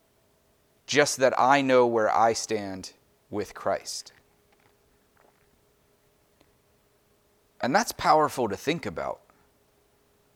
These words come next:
Because in today's day and age, we get so caught up in the world and what's going on around us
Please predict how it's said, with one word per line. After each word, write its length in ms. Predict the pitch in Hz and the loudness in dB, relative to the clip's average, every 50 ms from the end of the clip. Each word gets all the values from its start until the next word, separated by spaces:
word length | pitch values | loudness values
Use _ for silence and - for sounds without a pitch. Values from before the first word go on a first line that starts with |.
| _ _ _ _ _ _ _ - | _ _ _ _ _ _ _ -2
Because 380 | 131 135 127 165 151 139 120 - - - - - _ _ - | 0 4 8 8 8 8 6 0 -8 -12 -20 -20 _ _ 0
in 120 | 151 156 | 0 2
today's 440 | 147 - 170 156 175 214 220 202 151 | 2 4 6 10 10 10 10 8 6
day 180 | 135 175 170 165 | 6 6 8 6
and 100 | 156 165 | 6 6
age, 280 | 180 202 196 160 127 | 6 6 6 4 0
we 100 | 135 156 | 0 2
get 220 | 156 139 170 139 117 | 4 4 4 4 2
so 280 | - - - 165 165 | 0 4 8 8 8
caught 300 | 160 - - - 151 135 | 8 6 6 8 10 12
up 320 | 139 151 160 - - - - _ _ _ _ _ _ _ | 12 10 10 8 4 -16 -20 _ _ _ _ _ _ _
in 180 | - 160 175 175 | 2 2 4 6
the 80 | 156 131 | 6 6
world 580 | 113 113 139 151 165 156 135 123 117 110 110 - - | 6 8 10 10 12 12 10 8 6 2 -2 -6 -4
and 180 | - 123 127 | -2 -2 0
what's 200 | 127 131 113 - | 2 0 0 0
going 400 | - - 143 143 147 143 135 131 | 0 4 6 6 6 6 4 4
on 160 | 131 139 139 131 | 4 4 4 4
around 420 | 113 110 120 135 147 147 139 107 | 2 2 4 4 4 4 2 0
us 520 | 101 92 92 - - - - - - - | -2 -2 -4 -6 -6 -8 -8 -8 -10 -14